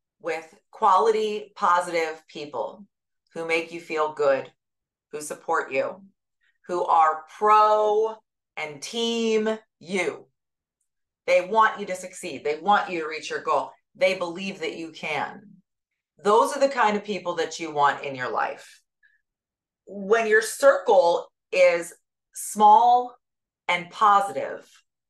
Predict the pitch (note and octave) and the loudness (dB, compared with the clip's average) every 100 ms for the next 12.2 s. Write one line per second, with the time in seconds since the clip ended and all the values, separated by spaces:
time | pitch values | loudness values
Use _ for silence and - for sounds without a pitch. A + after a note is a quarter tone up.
0 | _ _ _ _ F3 G3 A#3 G#3 G3 G#3 | _ _ _ _ -10 -8 -6 -6 -6 -6
1 | A#3 - G3 - F#3 F#3 F#3 D3+ - - | -6 -6 -6 0 0 0 -2 -4 -4 -4
2 | D#3+ - F#3+ F#3 G3 F3+ E3+ F#3+ E3 E3 | -6 -2 2 2 0 -6 -6 -2 -2 -2
3 | E3+ F3 G3 - D#3+ D3+ D3 - E3 E3 | -6 -6 -6 -8 -8 -8 -2 2 2 2
4 | E3+ F#3 - _ - - - - G3+ F3+ | -2 -10 -12 _ -16 -12 -12 -8 -8 -4
5 | F#3+ G3 D3+ D3 C#3 D3 D3+ - F#3+ F#3 | -2 -2 -4 -6 -4 -4 -6 -4 -2 -2
6 | F#3 E3+ - - D3 - F3 F3+ F3 E3 | -2 -6 -4 -8 -8 -4 0 0 -2 -8
7 | D3+ C3+ D3+ D3+ D#3 F3 F3 D#3 D3 D3 | -6 -6 -6 -4 2 4 4 0 -6 -10
8 | - - - G3 E3 C#3+ - _ _ _ | -14 -14 -2 2 2 0 -6 _ _ _
9 | F3+ F3 F#3 A#3+ B3+ A#3+ G#3 F#3 F#3 F3 | -2 -2 -6 -8 -6 -2 0 2 2 4
10 | E3 - D3 D#3+ D#3 D#3+ D#3+ D3+ D3 D3 | 2 2 -2 -4 -6 -6 -6 -8 -8 -4
11 | D3 D3 D3 C3+ - D3+ D3 D3 C3+ C3 | -4 -2 -2 -2 -8 -10 -6 -4 -6 -8
12 | C3 | -16